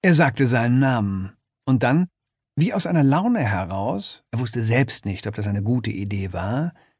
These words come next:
ging er auf die Kamera zu, gelassen,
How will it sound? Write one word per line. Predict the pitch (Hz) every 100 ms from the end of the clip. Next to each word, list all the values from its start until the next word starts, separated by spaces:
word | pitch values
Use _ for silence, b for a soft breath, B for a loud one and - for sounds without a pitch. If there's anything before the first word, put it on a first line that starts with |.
| _ -
ging | 156 214
er | - 160 -
auf | 143
die | 135
Kamera | - 151 120 107 101
zu, | - - 92 135 - _ -
gelassen, | 123 117 113 - 156 214